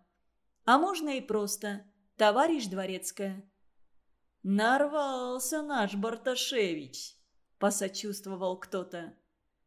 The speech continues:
Но никто не засмеялся. Всем стало неловко перед этим симпатичным гостем с большой земли. Хлопцы укоризненно поглядывали на меня.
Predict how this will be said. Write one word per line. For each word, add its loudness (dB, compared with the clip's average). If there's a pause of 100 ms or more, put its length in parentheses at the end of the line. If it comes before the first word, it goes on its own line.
(200)
Но 6
никто -2
не -4
засмеялся. -4 (240)
Всем 0
стало 0
неловко -2
перед 0
этим -2
симпатичным -2
гостем -2
с -6
большой -2
земли. -4 (260)
Хлопцы -2
укоризненно 0
поглядывали -4
на -12
меня. -14